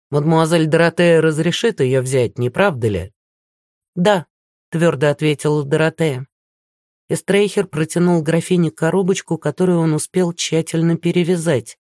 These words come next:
"Будьте добры, графиня, сохранить у себя эту коробочку до завтра". "Почему я, а не вы?" "Потому что так лучше. У вас она будет сохраннее. А завтра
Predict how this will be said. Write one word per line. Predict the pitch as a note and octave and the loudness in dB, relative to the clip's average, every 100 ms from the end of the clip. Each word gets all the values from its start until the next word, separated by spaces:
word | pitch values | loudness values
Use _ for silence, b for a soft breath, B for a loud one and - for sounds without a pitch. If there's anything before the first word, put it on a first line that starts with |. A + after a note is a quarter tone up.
| _ _ _ _ _ - | _ _ _ _ _ -4
"Будьте | C#3 F#3+ - C#3+ | 0 2 2 2
добры, | D3+ D#3 G3 | 2 4 2
графиня, | C3 C#3+ C3 D#3+ C#3 A2+ A2+ | 2 2 0 -2 -2 -2 -6
сохранить | - C#3+ - D#3+ F3+ F3+ C3 | -6 -6 -2 0 2 0 -2
у | |
себя | - C3+ C#3+ | -4 0 0
эту | C3 C3+ | 0 -2
коробочку | C3 D3 C3 C3 - B2+ | 0 0 -2 -6 -6 -2
до | C#3+ C#3+ | 0 0
завтра". | D3 A#2 - G2 - _ _ _ _ _ _ - | 0 -2 -6 -10 -10 _ _ _ _ _ _ -10
"Почему | D#3 - F3 F3+ | -4 2 4 4
я, | E3 E3 E3+ | 2 2 2
а | G3+ | 2
не | G#3 G3+ | 0 0
вы?" | G3+ F#3+ - _ _ _ _ _ _ - | 0 0 -4 _ _ _ _ _ _ -6
"Потому | D#3 G3+ G3+ | 0 2 0
что | G#3 D3+ | -2 -4
так | C#3 D3+ - | 0 0 0
лучше. | D#3 - - - - _ _ - | -4 -4 -6 -10 -12 _ _ -6
У | E3 | 0
вас | F3+ E3+ | 0 2
она | D#3 D#3 | 2 2
будет | D#3 D#3 D3 | 2 0 -2
сохраннее. | - D#3 - E3 B2 A#2 D2 A2+ _ _ _ _ | -2 -6 -2 -2 0 -4 -6 -12 _ _ _ _
А | - B2 | -4 0
завтра | C3 D#3+ - - G2 | 4 2 2 -8 -12